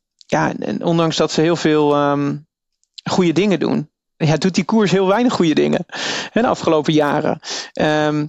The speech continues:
ja, en, en dan, dan gaat het niet om je aankoopkoers. En misschien kun je dan wel denken, "Och, eh, z-, zullen mensen zijn die staan twintig procent in de min." En die denken, Oh,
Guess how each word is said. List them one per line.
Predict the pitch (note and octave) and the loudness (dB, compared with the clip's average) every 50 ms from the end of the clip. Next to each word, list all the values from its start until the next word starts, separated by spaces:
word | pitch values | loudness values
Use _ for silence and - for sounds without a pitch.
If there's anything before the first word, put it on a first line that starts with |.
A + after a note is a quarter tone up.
| - _ | -8 _
ja, | _ - E3+ D3+ | _ -4 -2 0
en, | C#3 C#3 - | 0 0 0
en | - - | 0 0
dan, | C#3+ D3+ D3+ D3+ - - | 0 0 0 0 -2 -2
dan | D#3 D3 | -2 -2
gaat | - - E3+ E3 - | 0 0 -2 0 0
het | E3 D3 | -2 0
niet | E3 D#3 D3+ - | 0 0 0 2
om | D3 D3 C#3 - | 0 -2 -2 -4
je | - - - D#3 | -6 -2 -2 0
aankoopkoers. | D3+ D#3+ F3 E3+ F3+ D#3 - - D#3 D#3 C#3+ - | 0 0 0 0 0 -2 -2 0 0 0 2 2
En | D#3 C#3+ | 0 0
misschien | D3 - - E3 D#3 | 0 0 0 -2 0
kun | - D#3+ | 2 2
je | D#3 | 2
dan | D3 D3 | 2 2
wel | D3 D3 | 2 2
denken, | D3 D3+ D3 - - | 0 0 0 0 0
"Och, | - F#3+ G3 E3 - - - | 0 0 0 0 -2 -2 0
eh, | D3+ D3 D3 D3 | 0 2 2 0
z-, | D3 - - - | -2 -4 -6 -6
zullen | A2+ - D#3 D3+ C#3+ | -4 -2 0 0 2
mensen | D3 F#3 G#3+ G3 | 2 2 0 0
zijn | E3+ - C#3+ C#3 C3+ | 0 0 0 0 0
die | C#3 C3+ | 0 -2
staan | - - C#3+ C#3 | 0 -2 -2 -2
twintig | - E3 D#3+ D#3 D3+ | 0 0 0 0 -2
procent | - C#3+ - C#3+ C#3 C#3 | -2 -2 -2 0 0 0
in | C3+ | 0
de | C#3 | 0
min." | C#3 D3 F3+ A3 G#3 | 2 2 2 2 2
En | E3+ D3+ D3 | 2 0 0
die | C#3+ | 2
denken, | C#3+ C#3+ C#3 C#3 C#3 C#3 | 2 0 0 0 0 0
Oh, | D3 F3+ G3 E3+ D3 C3+ - | 2 2 0 0 -2 -4 -8